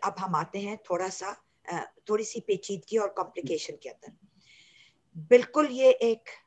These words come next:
मुआशरती बात भी है, ये, अ,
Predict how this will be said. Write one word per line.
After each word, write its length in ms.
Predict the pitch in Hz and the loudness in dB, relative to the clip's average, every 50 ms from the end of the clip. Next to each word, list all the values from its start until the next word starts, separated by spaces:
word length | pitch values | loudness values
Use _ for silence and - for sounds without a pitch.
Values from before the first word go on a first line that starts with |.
| _ _ _ _ - | _ _ _ _ -2
मुआशरती 760 | 190 208 196 214 208 - 220 196 - - 220 214 - - - _ _ _ _ _ 160 | 2 2 2 2 2 -2 -4 -4 -2 -4 -4 -4 -4 -6 -12 _ _ _ _ _ -4
बात 300 | 185 180 190 160 - _ - | -2 -2 -2 -2 -6 _ -10
भी 140 | 190 196 196 | -6 -6 -4
है, 300 | 202 190 175 - - - _ _ _ _ _ _ _ _ _ _ _ - - 170 - - _ _ - - - | -4 -4 -6 -6 -8 -14 _ _ _ _ _ _ _ _ _ _ _ -20 -20 -20 -20 -20 _ _ 0 2 4
ये, 280 | 208 202 202 208 202 | 4 2 2 -2 -8
अ, 800 | - - _ 202 185 180 185 185 185 185 180 175 175 175 170 156 | -12 -12 _ -12 -10 -6 -6 -4 -2 -2 0 0 0 -2 -2 -4